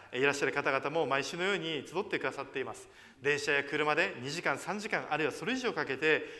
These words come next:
えー、出席してくださっている方もいらっしゃいます。えー、そういった方々も、えー、第一礼拝の時間は、えー、YouTubeで礼拝を聞きながら準備をして出発して、そして第二礼拝は電車や車の中でその礼拝を聞いて、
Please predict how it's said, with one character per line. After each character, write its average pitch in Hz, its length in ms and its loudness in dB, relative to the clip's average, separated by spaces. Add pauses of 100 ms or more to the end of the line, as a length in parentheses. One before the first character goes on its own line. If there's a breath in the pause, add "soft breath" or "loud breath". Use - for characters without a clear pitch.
(140 loud breath)
え 147 80 -2
ー、 - 20 -4
出 143 160 -8
席 147 260 -8
し - 60 -10
て 151 80 -6
く 151 80 0
だ 135 60 0
さ 147 80 -2
っ 147 40 -8
て 143 120 -4
い - 20 0
る 131 60 -4
方 143 180 -2
も 160 180 -2
い 135 60 -6
ら 123 80 -2
っ - 20 -4
し - 80 -6
ゃ 131 40 -4
い 110 40 -4
ま 107 80 -8
す。 - 140 -16 (420 loud breath)
え 143 60 -8
ー、 135 40 -2
そ 170 100 2
う - 20 4
い 156 40 2
っ 165 40 -4
た 156 80 2
方 151 180 2
々 147 220 0
も、 160 240 -2 (320 loud breath)
え 120 60 -6
ー、 113 40 -10
第 147 180 4
一 180 220 -2
礼 202 140 6
拝 156 180 4
の 143 100 -2
時 127 120 -6
間 139 240 -2
は、 151 200 2 (240 loud breath)
え 139 60 -2
ー、 151 100 2
YouTube 156 340 2
で 135 100 2
礼 160 140 4
拝 165 180 0
を 139 60 0
聞 - 140 -10
き 214 140 -6
な 208 120 4
が 202 100 2
ら 190 100 2
準 185 200 -2
備 135 160 -4
を 127 80 -2
し - 60 -8
て 139 80 -4
出 - 280 -6
発 156 240 -2
し - 100 -14
て、 190 180 2 (240 loud breath)
そ - 140 -10
し 120 60 -8
て 123 80 -6
第 147 200 4
二 190 120 0
礼 196 120 6
拝 156 200 4
は 127 80 2
電 165 240 0
車 190 140 2
や 175 80 4
車 185 280 0
の 202 100 0
中 208 220 2
で 151 80 2
そ 147 140 -8
の 135 80 -4
礼 143 160 4
拝 156 200 2
を 143 60 0
聞 156 220 -6
い - 20 -10
て、 190 180 0